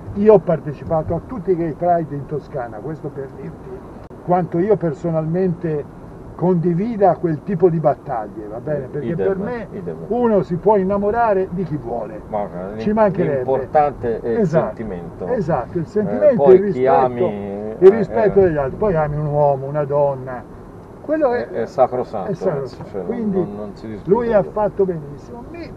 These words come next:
Speaker 1: forse, forse in quella sede ha messo un po' in difficoltà tutto l'imbarazzo. Poi solo per dire un'altra piccola critica, ma so certo che qualcuno mi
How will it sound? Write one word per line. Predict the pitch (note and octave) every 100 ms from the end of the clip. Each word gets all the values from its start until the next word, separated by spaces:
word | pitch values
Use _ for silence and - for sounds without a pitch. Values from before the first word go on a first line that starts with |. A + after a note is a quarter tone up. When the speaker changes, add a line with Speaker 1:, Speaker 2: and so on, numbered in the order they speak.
| -
Speaker 1:
forse, | D#4+ E4 D#4 D#4+ - A3+ F#3+
forse | - A3+ G#3 G3+ G3 - A3+ F#3+ - - - - - -
in | E3+ E3+
quella | - A#3 G#3+ -
sede | E3 G#3+ G#3+ A#3 G#3 E3
ha |
messo | D#3 F3+ G#3 - F#3
un | E3+
po' | - G#3
in | G3
difficoltà | E3+ F3+ G#3+ G#3+ B3 G#3 F#3+ F3+ G3 - - - - - -
tutto | F3+ G3 F3+
l'imbarazzo. | F3 D3+ C#3+ C#3 F#3+ - - C#3
Poi | G#3 D4 D4+ - -
solo | - - C4 C#4+
per | A3 A#3+
dire | G#3+ B3 C4+
un'altra | B3 B3 G3+
piccola | G#3 A3+ F#3 G#3+
critica, | G3+ A3+ D#3+ F#3
ma | F#3+ A3 - - - - -
so | - - A#3+ B3+ -
certo | - C#4+ D4 A#3+ - - E3
che | E3 D#3
qualcuno | E3 D#3+ D#3 F#3 F#3 D#3+
mi | E3